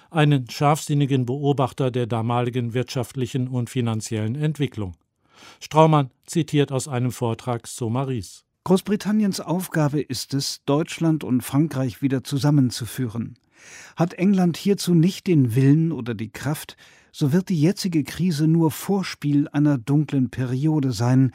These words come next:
Speaker 2: der der Geschichtsschreiber künftiger Zeit den Namen geben wird zwischen zwei Kriegen.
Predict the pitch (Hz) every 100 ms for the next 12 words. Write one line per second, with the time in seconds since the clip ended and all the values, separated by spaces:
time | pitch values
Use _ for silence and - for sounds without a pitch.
0 | - - - - 143 135 135 143 - 220
1 | - - 143 131 135 - 208 220 - 151
2 | 156 - 135 156 - - - - 139 131
3 | 135 160 160 143 131 117 131 120 135 135
4 | - _ - - 156 156 170 160 - -
5 | 123 123 - - 160 - 113